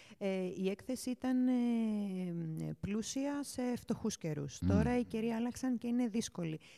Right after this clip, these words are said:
Speaker 1: Τι σε έκανε μετά από δώδεκα χρόνια να είναι, να αλλάξεις τον τίτλο της έκθεσης και να έρθει η δέκατη τρίτη έκθεση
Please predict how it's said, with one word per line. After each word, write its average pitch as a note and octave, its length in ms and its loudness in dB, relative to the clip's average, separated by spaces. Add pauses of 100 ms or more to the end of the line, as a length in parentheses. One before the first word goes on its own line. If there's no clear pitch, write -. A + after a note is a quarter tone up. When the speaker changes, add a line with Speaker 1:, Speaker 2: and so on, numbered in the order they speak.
(140)
Speaker 1:
Τι C4+ 140 2
σε - 180 -4
έκανε F#3+ 540 0
μετά E3+ 280 -2
από D#3+ 560 2
δώδεκα E3 360 -2
χρόνια D#3+ 720 -2 (640)
να F#3+ 140 0
είναι, F#3 640 0
να F3 120 0
αλλάξεις F3 520 -4
τον E3+ 180 -4
τίτλο F3 260 -4
της D#3+ 200 -8
έκθεσης D#3 760 -8 (1500)
και G3 140 -6
να F#3+ 140 0
έρθει G3+ 240 -2
η G3+ 60 2
δέκατη A3+ 320 2
τρίτη E3+ 260 -2
έκθεση D3+ 680 -6